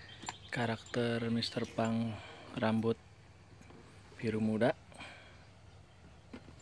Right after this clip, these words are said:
Kemudian ini rambut hitam.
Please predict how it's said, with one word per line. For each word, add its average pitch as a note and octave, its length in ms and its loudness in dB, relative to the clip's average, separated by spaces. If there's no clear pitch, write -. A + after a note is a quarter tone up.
Kemudian A#2+ 1300 2
ini A#2 240 0
rambut A2 320 -2
hitam. B2+ 480 0